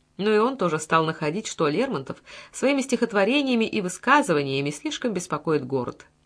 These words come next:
Однажды, когда издатель Краевский сидел и работал за письменным столом,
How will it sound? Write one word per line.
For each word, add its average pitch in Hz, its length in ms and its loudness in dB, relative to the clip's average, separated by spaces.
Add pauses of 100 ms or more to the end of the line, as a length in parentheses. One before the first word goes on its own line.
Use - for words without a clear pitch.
(1400)
Однажды, 262 480 2
когда 202 320 2
издатель 196 380 0
Краевский 175 500 0
сидел 175 380 0
и - 20 2
работал 151 400 2
за 143 140 0
письменным 143 420 -4
столом, 208 480 -4